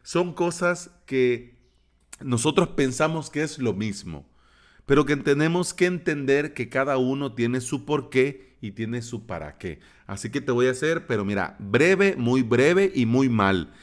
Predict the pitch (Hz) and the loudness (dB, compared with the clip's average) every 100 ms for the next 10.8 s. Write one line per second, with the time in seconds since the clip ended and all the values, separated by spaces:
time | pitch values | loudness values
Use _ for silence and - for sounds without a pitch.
0 | - - _ 123 - - - - - - | -20 -20 _ -2 4 4 4 -2 -4 -10
1 | - - 127 - 123 135 143 147 131 120 | -12 -16 -16 -2 2 4 2 0 -4 -2
2 | 151 147 143 139 147 147 139 135 143 - | -2 2 2 4 2 4 2 4 0 2
3 | 160 - 107 127 123 123 120 113 117 127 | -2 0 -2 0 0 -2 -2 0 0 0
4 | 107 - 135 147 147 - - - - 110 | -2 -2 0 0 -2 -14 -20 -16 0 2
5 | 107 101 92 90 87 90 98 110 110 101 | 4 2 0 0 -2 0 2 2 2 0
6 | 107 98 85 80 76 - 85 131 143 131 | 0 0 -2 -4 -8 -14 -6 -4 -2 0
7 | 123 117 139 160 - 113 92 85 - 107 | -2 0 -2 -2 -4 -4 -4 -6 -2 0
8 | 90 71 - _ - - - - 175 202 | 0 -2 -10 _ -20 -20 -20 -6 4 4
9 | 202 - 143 139 147 175 - _ _ _ | 2 0 0 0 -6 -14 -20 _ _ _
10 | _ 143 175 - 131 113 127 | _ 0 0 4 4 4 -2